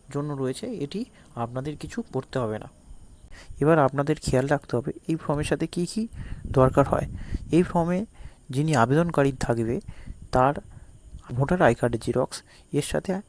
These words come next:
আধার কার্ডের জেরক্স এবং রেশন কার্ডের জেরক্স দরকার হবে এবং পরিবারের অন্যান্য সদস্যদের আধার কার্ড এবং ভোটার কার্ডের জেরক্স লাগবে।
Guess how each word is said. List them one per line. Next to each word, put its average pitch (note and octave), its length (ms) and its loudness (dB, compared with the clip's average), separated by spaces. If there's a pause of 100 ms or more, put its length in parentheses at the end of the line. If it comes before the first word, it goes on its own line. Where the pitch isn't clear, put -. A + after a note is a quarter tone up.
(280)
আধার D#3+ 240 2
কার্ডের A#2+ 260 2
জেরক্স A#2+ 280 -2 (260)
এবং F3+ 140 0 (120)
রেশন B2+ 260 -2
কার্ডের C#3 240 4
জেরক্স A#2 280 0 (100)
দরকার A#2 320 2
হবে F3 180 2 (560)
এবং D#3+ 200 6 (1120)
পরিবারের F3+ 500 6
অন্যান্য F3+ 300 0 (120)
সদস্যদের B2 460 0 (520)
আধার D#3 280 4
কার্ড B3+ 180 -4 (420)
এবং A#2+ 180 4 (160)
ভোটার D#3+ 320 4
কার্ডের B2+ 260 0 (340)
জেরক্স E3 400 4
লাগবে। A2+ 240 -2